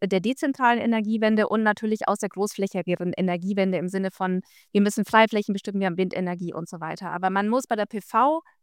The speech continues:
äh, Anlage sagen, die, ähm, allermeisten Anlagen st-, entstanden und entstehen auch nach wie vor auf Dächern und da einfach ein sehr großer Anteil auch auf den privaten Dächern, weil sich das in der Vergangenheit gerechnet hat.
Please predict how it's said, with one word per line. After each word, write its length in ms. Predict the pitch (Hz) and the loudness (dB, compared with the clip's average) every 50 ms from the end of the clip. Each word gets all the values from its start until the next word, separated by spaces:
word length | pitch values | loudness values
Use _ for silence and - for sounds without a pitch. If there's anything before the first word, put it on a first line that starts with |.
| _ _ _ _ | _ _ _ _
äh, 180 | - 233 240 - | 6 6 6 6
Anlage 420 | - 240 240 226 214 214 220 220 202 | 6 4 4 4 4 4 4 2 0
sagen, 440 | 190 190 202 240 262 269 285 277 247 | 0 0 0 0 0 0 0 0 0
die, 320 | 226 226 220 220 220 202 - | -2 -2 -2 -2 -2 -2 0
ähm, 240 | - 208 208 202 196 | 2 2 2 2 2
allermeisten 580 | - 196 196 185 180 175 180 202 - - - 185 - | 0 0 0 0 0 -2 -4 -6 -6 -8 -8 -2 0
Anlagen 640 | - 240 277 269 254 240 233 240 247 254 254 254 - - 196 | 0 0 0 0 -2 -2 -2 -2 -2 -2 -2 -4 -4 -6 -10
st-, 180 | 202 - - _ _ - | -12 -14 -14 _ _ -4
entstanden 840 | 202 202 - - - - 180 196 254 269 226 180 208 233 262 285 | -2 -2 -2 -4 0 2 4 4 6 4 4 6 4 4 4 2
und 260 | 269 - 208 202 - | 0 -2 -4 -4 -4
entstehen 440 | - 190 190 - - 208 208 202 - - | -4 -6 -6 -4 -4 -2 -2 -2 -2 -4
auch 180 | - 175 - | -6 -6 -4
nach 220 | - 185 180 - - | -4 -4 -4 -4 -8
wie 60 | 190 | -10
vor 380 | - - - 220 233 254 277 294 - - _ _ _ _ | -10 -4 -2 2 4 4 2 2 -2 -6 _ _ _ _
auf 240 | - 185 190 185 - - - | 2 2 2 2 0 -2 2
Dächern 400 | - 247 277 - 311 285 294 277 | 2 2 2 2 2 2 2 2
und 220 | - 220 220 196 208 | 2 0 0 2 4
da 200 | 196 214 233 - - - - | 4 4 4 2 0 -4 0
einfach 280 | - 214 233 - 226 220 | 0 0 2 0 0 -2
ein 120 | 226 202 | -2 0
sehr 140 | - 226 226 | 0 0 0
großer 280 | - 214 214 214 220 - | 0 -2 -4 -4 -4 -4
Anteil 320 | - 190 190 226 208 190 - | -4 -4 -2 -2 -2 -2 -2
auch 100 | - 202 | -4 -4
auf 160 | 190 180 - | -6 -6 -6
den 100 | - 214 | -6 -6
privaten 480 | - - 202 170 151 165 196 - 180 160 | -6 -4 -4 -2 -2 -2 -2 -2 -4 -6
Dächern, 320 | - 170 - - 180 180 | -6 -8 -6 -6 0 2
weil 160 | 180 196 247 | 4 4 4
sich 140 | 269 294 - | 2 -2 -6
das 140 | - 247 - | -6 -4 -2
in 60 | 240 | -2
der 100 | 226 220 | -2 -2
Vergangenheit 580 | - 220 196 196 185 185 208 226 226 233 - - | -2 -4 -4 -2 -2 -2 -2 -4 -4 -6 -4 -2
gerechnet 480 | 277 269 190 208 - 214 185 - - | 0 0 0 0 0 -2 -4 -4 -4
hat. 140 | 185 165 - | -8 -10 -10